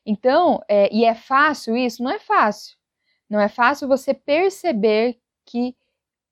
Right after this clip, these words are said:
por alguma razão, existe algo em você que precisa ser melhorado.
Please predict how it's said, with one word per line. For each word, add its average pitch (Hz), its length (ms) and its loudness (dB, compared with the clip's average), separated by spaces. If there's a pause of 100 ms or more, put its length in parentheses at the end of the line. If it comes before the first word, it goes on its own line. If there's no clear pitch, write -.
(220)
por 269 380 2
alguma 277 360 -2
razão, 254 340 0
existe 247 280 -2
algo 262 300 0
em 330 80 -4
você 240 300 -4
que - 80 -16
precisa 269 360 -12
ser 277 180 -8
melhorado. 285 640 -2